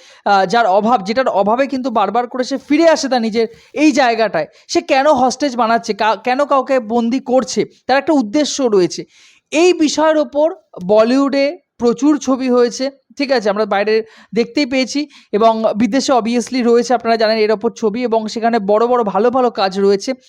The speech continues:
এবং ডিপলি অ্যানালাইসিস করা হয়েছে সেই কাজগুলোর ওপর। তো যাই হোক, আমার মাথায়, আহ, হিন্দি সিনেমার ক্ষেত্রে recently কিছু আমার সিনেমা সিরিজের কথা মাথায় আসছিল। হস্টেজ বলে একটা সিরিজ ছিল, যে সিরিজটা আমরা রনিত রয়কে দেখতে পেয়েছিলাম, খুব ভালো একটা সিরিজ, যেখানে কিন্তু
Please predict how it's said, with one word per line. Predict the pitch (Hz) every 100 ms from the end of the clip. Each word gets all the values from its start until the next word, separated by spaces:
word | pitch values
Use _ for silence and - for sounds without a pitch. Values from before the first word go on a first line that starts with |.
| _
এবং | - 220 214
ডিপলি | 185 277 339
অ্যানালাইসিস | 269 247 240 262 240
করা | 233 220
হয়েছে | 214
সেই | 220
কাজগুলোর | 214 196 185 202
ওপর। | 170 156 143 - - - -
তো |
যাই | 285 330
হোক, | 339 330
আমার | 226 269 311
মাথায়, | 294 277 294 302 208
আহ, | 180 170
হিন্দি | 175 226 247
সিনেমার | 269 247 247
ক্ষেত্রে | 240 247 240
recently | 202 262 254 254
কিছু | 247 262 202
আমার | 190 208
সিনেমা | 202 220 226
সিরিজের | 220 214 233
কথা | 226
মাথায় | 220 208 220
আসছিল। | 214 226 240 254 - -
হস্টেজ | - 240 262 - 285 262
বলে | 277
একটা | 269
সিরিজ | 262 - 247 277 -
ছিল, | 233 202 220 - - _
যে | 202 254
সিরিজটা | 262 262 -
আমরা | 254 254
রনিত | 214 220 247 254
রয়কে | 240 233
দেখতে | 233 208 240
পেয়েছিলাম, | 226 214
খুব | 220 294
ভালো | 202 190 226
একটা | 233 -
সিরিজ, | 214 240
যেখানে | 226 214 220
কিন্তু | 226 214 311